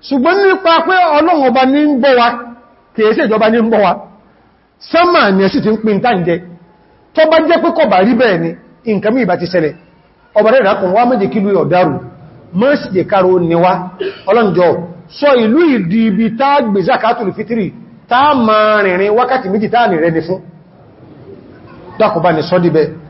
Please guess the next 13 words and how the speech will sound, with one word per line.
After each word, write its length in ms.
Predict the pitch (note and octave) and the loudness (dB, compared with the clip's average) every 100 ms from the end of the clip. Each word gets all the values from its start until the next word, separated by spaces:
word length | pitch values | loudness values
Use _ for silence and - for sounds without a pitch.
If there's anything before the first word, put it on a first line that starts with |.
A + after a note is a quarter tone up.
| - | -6
Ó 100 | A3+ | 0
rà 80 | A#3 | 2
ní 80 | F#3+ | 2
kẹsìrì. 300 | E3+ E3+ D#3 - - _ | 0 -2 -4 -10 -20 _
Ẹ̀mí 400 | A#3 A#3+ C4+ D#4+ C#4 C#4 | 0 2 2 2 0 0
kéèyàn 640 | F4+ F#4+ D#4 G#3 G#3 A#3 | 0 0 0 2 0 2
máa 200 | C4+ A#3+ A#3+ | 0 0 -2
pe 120 | G#3+ | 0
ẹ̀ 100 | A#3+ | 0
lólósì, 380 | G3 G3 C4+ G#3+ F#3+ - | 2 2 0 -2 -8 -6
kèsì 220 | A3+ A3 | -4 -2
ìsolòsí 380 | G4 A3+ G3 F3+ | -2 0 0 0
o. 80 | A3 | 0